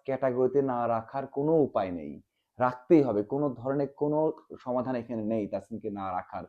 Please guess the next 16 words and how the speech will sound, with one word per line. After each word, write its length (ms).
কোনো 320
ধরনের 460
কোনো 180
অজুহাতও 500
থাকবে 400
না। 160
কারণ 220
তাসকিন 540
গত 280
বছর 360
চব্বিশ 460
সালে 180
তিনটা 340
ফরম্যাটে 380
পারফর্ম 320
করেছেন 440